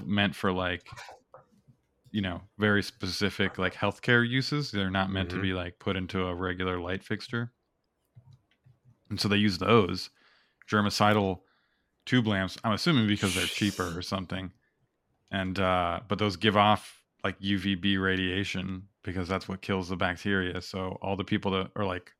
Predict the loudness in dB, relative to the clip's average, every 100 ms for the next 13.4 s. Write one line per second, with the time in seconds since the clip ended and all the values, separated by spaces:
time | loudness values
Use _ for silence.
0 | _ _ _ _ 0 0 2 -2 -2 -2
1 | 0 0 0 -2 -2 -6 0 0 2 0
2 | -2 0 -2 -4 -8 -6 -2 -2 0 -2
3 | -6 -14 _ -20 -20 _ -2 0 0 0
4 | 0 -2 -4 -4 -2 -2 -4 -4 -8 -10
5 | -8 -6 -6 -4 -6 -8 -12 -12 -14 -14
6 | -14 -12 -10 -10 -10 -14 -18 -20 _ _
7 | _ _ -20 -20 _ _ _ _ _ -8
8 | 4 6 8 8 6 6 6 6 4 2
9 | 0 -2 0 0 2 0 -2 2 4 6
10 | 6 6 4 2 0 0 0 2 2 0
11 | -4 -2 -2 -4 -4 -4 -6 -18 -20 -2
12 | 2 2 2 0 0 4 4 4 2 0
13 | -2 -2 -4